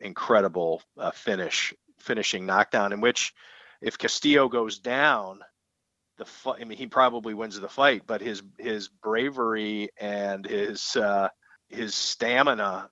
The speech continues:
he refused to go down, but he just was taking so many shots that the referee had to step in and stop it. Just a crazy, crazy boxing match. And that is, that is boxing in its brutal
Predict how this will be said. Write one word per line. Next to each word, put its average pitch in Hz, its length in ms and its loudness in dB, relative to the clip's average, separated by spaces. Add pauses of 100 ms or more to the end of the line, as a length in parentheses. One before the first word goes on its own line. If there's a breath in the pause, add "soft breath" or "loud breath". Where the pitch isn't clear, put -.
he 127 160 -6
refused 123 440 -4
to 139 40 -2
go 127 180 4
down, 127 420 4 (160)
but 117 200 2
he 127 100 -4
just 117 220 -4
was 123 100 -6
taking 127 300 0
so 127 160 0
many 117 160 -4
shots 123 440 4
that 110 100 -6
the 95 80 -6
referee 104 380 0
had 104 160 0
to - 40 -10
step - 320 -2
in 95 100 -4
and 90 100 -8
stop 98 360 2
it. 101 140 -4 (200)
Just 151 220 -4
a - 40 -2
crazy, 110 640 -4 (640 soft breath)
crazy 120 320 2
boxing 95 480 2
match. 90 300 0
And 98 100 -4
that 107 160 2
is, 107 320 -2
that 107 160 0
is 98 80 -10
boxing 98 540 0
in 92 80 -8
its 87 160 -10
brutal 104 800 0